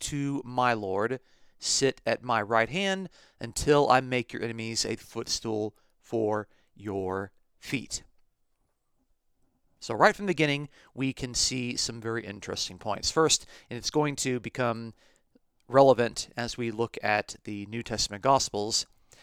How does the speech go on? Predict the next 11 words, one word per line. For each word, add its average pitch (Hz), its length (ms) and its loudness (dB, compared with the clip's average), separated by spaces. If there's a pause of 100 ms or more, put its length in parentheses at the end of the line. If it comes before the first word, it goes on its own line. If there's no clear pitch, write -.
this 131 180 2
is 123 100 -2
what 120 120 -2
is - 80 0
called 117 300 -2
a 110 160 -2
Psalm 107 560 0 (120)
of 95 440 -4
David. 123 480 2 (720)
This 107 140 -4
doesn't 110 340 -8